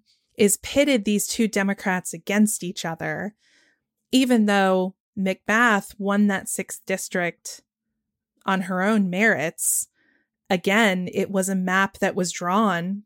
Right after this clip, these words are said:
by the Republican state legislature during the last census, and she beat them at their own game,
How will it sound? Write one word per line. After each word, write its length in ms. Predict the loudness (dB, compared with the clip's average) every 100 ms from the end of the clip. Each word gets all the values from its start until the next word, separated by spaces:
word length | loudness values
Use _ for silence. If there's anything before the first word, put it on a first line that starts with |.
| 0
by 160 | 2
the 100 | 4
Republican 640 | 2 2 0 0 0 0 0
state 320 | 0 0 0
legislature 760 | -2 -4 -4 0 0 0 -2 0
during 280 | 0 -2
the 80 | -2
last 340 | -2 -2 -2 -2
census, 880 | 2 2 2 -2 -2 -4 -6 -10 -14 _ _ _ _ _ _ _ _
and 160 | 2 2
she 200 | 0 0
beat 280 | 0 0
them 160 | 2 0
at 120 | 0
their 180 | -2 -4
own 160 | -4 -2
game, 640 | 2 4 2 0 -4